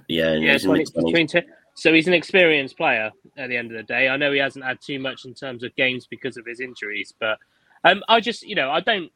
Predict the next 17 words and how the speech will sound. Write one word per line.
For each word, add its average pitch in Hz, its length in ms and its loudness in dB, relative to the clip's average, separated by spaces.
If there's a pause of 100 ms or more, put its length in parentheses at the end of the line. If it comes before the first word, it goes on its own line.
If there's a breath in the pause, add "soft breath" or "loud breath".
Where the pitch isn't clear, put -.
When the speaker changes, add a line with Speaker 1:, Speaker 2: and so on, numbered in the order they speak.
(180)
Speaker 2:
I, 156 340 -10
I, 143 140 -8
I'm, 156 200 -14 (100)
I 160 60 -10
don't 185 200 2
wanna 175 140 -4
sound 160 240 0
like 139 140 -6
I'm 139 100 -10
slating 113 320 -8
him. 104 160 -14
I 117 100 -8
just - 200 -10
don't 139 240 -4
think 127 200 -10
he's 123 160 -16
as, 113 140 -18